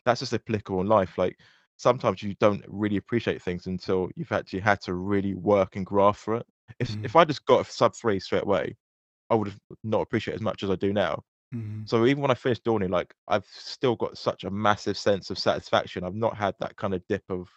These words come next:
Speaker 1: like, "Oh, what's next?" I mean, I know what next goal is, but, like,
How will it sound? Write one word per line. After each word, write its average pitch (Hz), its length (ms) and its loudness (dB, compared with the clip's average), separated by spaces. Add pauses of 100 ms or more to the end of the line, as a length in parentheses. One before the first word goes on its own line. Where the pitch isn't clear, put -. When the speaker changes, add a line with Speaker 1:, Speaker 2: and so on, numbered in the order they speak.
Speaker 1:
like, - 200 -14
"Oh, 92 140 -4
what's 95 300 -8
next?" - 280 -6
I 90 60 -6
mean, 95 140 -4
I 98 80 0
know 110 200 4
what 101 160 -4 (440)
next 98 260 -4
goal 107 220 4
is, 87 80 -2
but, - 260 -2
like, 92 200 -2